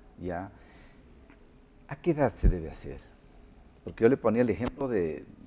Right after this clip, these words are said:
de los exámenes auditivos que se hacen al mes de nacidos. Claro, por supuesto que tiene que ver mu-,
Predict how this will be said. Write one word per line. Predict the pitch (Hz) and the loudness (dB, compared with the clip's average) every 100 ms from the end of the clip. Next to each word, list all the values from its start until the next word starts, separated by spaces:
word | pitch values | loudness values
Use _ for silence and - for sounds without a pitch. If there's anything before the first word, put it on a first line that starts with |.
| - - - - | -20 -20 -18 -16
de | |
los | 71 76 | -14 -14
exámenes | 73 - 107 107 | -14 -6 -4 2
auditivos | 104 87 85 113 110 | 2 0 -6 -6 -6
que | - | -10
se | - | -4
hacen | 101 131 135 104 - | -4 -2 -4 -6 -10
al | 78 | -10
mes | 82 98 | -8 -4
de | 123 | -2
nacidos. | 113 78 - 135 - - - - - - - - - - - | -2 -4 -10 -10 -12 -16 -20 -20 -20 -20 -20 -20 -20 -20 -8
Claro, | 87 - | -8 -8
por | 87 | -12
supuesto | - 110 101 82 | -6 -4 -4 -8
que | - 71 65 | -14 -14 -14
tiene | - 92 92 | -12 -10 -8
que | 92 85 | -8 -8
ver | |
mu-, | 90 | -10